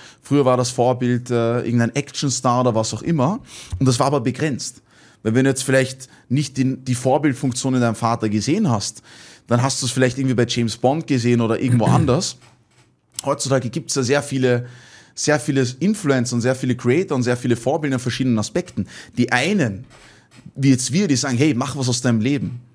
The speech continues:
Hab eine starke Persönlichkeit, steh zu deinem Wort und so weiter und so fort, übernimm Verantwortung in deinem Leben. Und dann gibt's aber auch die anderen Vorbilder, die den ganzen Tag gamen, die den ganzen Tag zocken, die eher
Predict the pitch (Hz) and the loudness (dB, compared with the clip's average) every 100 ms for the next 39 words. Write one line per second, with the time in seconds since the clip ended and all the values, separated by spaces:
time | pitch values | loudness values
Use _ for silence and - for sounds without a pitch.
0 | _ - - 139 143 127 139 131 127 123 | _ -12 -4 -2 0 0 2 2 2 0
1 | 117 165 165 - 104 98 - - 151 151 | 2 0 0 0 0 -2 -4 0 0 0
2 | 131 123 104 143 160 - 127 107 117 110 | 0 0 2 2 0 0 -4 0 0 0
3 | 113 - 120 110 117 123 123 - 202 151 | -4 -2 -2 2 2 2 2 -2 -2 0
4 | 131 110 101 92 - - - - 127 147 | 2 2 0 -4 -10 -18 -18 -4 0 0
5 | 156 160 139 123 135 123 196 185 139 123 | -2 0 0 0 -4 -2 0 0 -2 0
6 | 117 107 101 110 156 123 117 113 127 - | 0 0 -2 -4 -4 -2 0 0 -2 -4
7 | 110 - - - - _ - - 139 151 | -6 -6 -18 -20 -20 _ -20 -2 0 2
8 | 147 143 127 113 110 117 110 - 107 - | 2 0 0 -2 0 -2 -2 -2 -4 -2
9 | 147 151 143 127 123 107 117 110 113 | -2 -2 -2 0 2 4 4 4 0